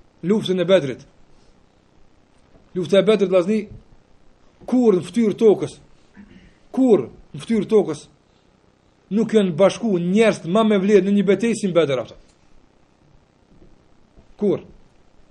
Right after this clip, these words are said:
Pse? Se në Bedër janë bashku zotnit e muhaxhirëve, Ebu Bekri edhe Omeri, zotnit e ensarëve,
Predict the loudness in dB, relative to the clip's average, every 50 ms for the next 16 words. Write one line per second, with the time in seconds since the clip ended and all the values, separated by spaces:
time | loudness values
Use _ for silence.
0 | _ _ _ -4 -2 -2 -2 -2 -4 -8 -18 -20 -20 -20 -20 -20 _ -20 -20 _
1 | _ _ -8 -6 -4 -2 -2 0 0 2 0 0 2 0 0 0 0 -4 -6 -6
2 | -6 -8 -12 -18 _ _ _ -20 _ _ _ -8 -6 -6 -4 -2 -2 -2 0 2
3 | 0 0 0 -2 -8 -14 -12 -10 -6 -2 -2 0 2 2 0 0 -2 -6 -10 -16
4 | -20 _ -20 -20 -20 _ _ -8 -6 -4 -2 0 0 -2 0 0 0 0 0 -2
5 | -4 -6 -10 _ _ -20 -20 _ _ -8 _ -4 -2 0 0 0 -2 -2 -6 -10
6 | -18 -20 -20 _ _ _ -8 -6 -4 -2 0 -2 0 0 0 0 0 -2 -8 -16
7 | _ _ _ _ _ _ _ -8 -8 -4 0 0 2 2 2 0 -2